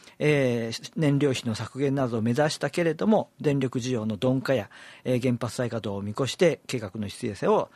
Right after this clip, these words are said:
再検討していくと見られると。えーっと、まあ、これ、二基はですね、なんと千九百八十七年ね、運転を開始して、えー、いるわけなんですけども、まあ、あのー、基本、あのー、設備はね、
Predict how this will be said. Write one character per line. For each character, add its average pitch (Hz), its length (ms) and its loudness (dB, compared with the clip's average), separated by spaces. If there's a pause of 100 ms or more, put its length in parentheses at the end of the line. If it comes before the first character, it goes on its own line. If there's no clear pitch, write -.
(120)
再 117 240 -4
検 98 340 -6
討 92 120 -8
し - 40 -12
て 90 120 -10
い - 20 -16
く - 100 -20
と 202 140 4
見 131 100 4
ら 85 140 -6
れ 87 100 -6
る - 80 -12
と。 - 120 -14 (800)
え 160 320 4
ー 151 40 -8
っ - 80 -14
と、 175 100 4
ま 175 100 8
あ、 - 40 4
こ - 120 6
れ、 185 300 6
二 214 160 6
基 190 120 2
は 113 100 2
で 82 80 -12
す - 100 -8
ね、 113 140 -2
な 175 120 4
ん 147 60 0
と - 80 -8
千 226 200 2
九 - 120 -2
百 - 140 -8
八 226 260 -4
十 190 240 2 (100)
七 127 300 4
年 226 180 0 (140)
ね、 143 220 0 (260)
運 135 140 2
転 127 200 4
を 120 160 4
開 117 300 -2
始 107 220 -6
し - 180 -8
て、 131 480 2 (340)
え 117 640 2
ー、 - 20 2
い 123 80 4
る 127 120 2
わ 117 120 0
け 113 100 -4
な 95 100 -8
ん 98 40 -10
で 98 80 -12
す - 80 -14
け 107 80 -8
ど 110 120 -4
も、 135 180 2
ま 165 300 4
あ、 160 80 6
あ 165 40 4
の 147 800 2
ー、 - 60 -20
基 - 140 0
本、 196 240 0 (100)
あ 151 140 0
の 131 600 2
ー、 123 40 -2
設 127 320 0
備 101 320 -8
は 98 120 -8
ね、 135 160 2